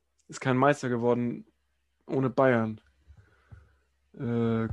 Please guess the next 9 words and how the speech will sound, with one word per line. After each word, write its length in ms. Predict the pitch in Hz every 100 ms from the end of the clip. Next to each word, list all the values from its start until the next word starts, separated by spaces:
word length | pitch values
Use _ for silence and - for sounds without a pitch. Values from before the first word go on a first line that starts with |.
| -
Gündogan 720 | - 147 151 139 135 135 135 131
kann's 180 | 139
auch 120 | 143 160
nicht 160 | 123
sein. 360 | 117 113 113 107 _ _ _
Özil 580 | 139 143 139 139 131 -
erst 200 | 156 127
recht 180 | 147 -
nicht. 360 | 117 110 -